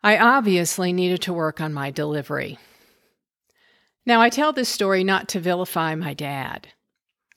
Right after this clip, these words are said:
Rather, the story highlights the tremendous fear many people experience when illness or advanced age approaches. We fear losing control.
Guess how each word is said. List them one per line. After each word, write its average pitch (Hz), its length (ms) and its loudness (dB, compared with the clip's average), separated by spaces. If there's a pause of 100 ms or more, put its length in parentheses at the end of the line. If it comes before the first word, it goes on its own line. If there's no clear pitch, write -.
Rather, 208 280 6
the 202 100 0
story 226 440 4
highlights 196 680 2
the 190 140 -2
tremendous 175 640 0
fear 208 340 4
many 185 320 4
people 214 380 0
experience 185 920 0 (320)
when 180 140 2
illness 202 500 4
or 180 200 4
advanced 165 520 2
age 147 280 -2
approaches. - 720 -4 (500)
We 214 120 6
fear 254 360 4
losing 220 540 6
control. 202 920 0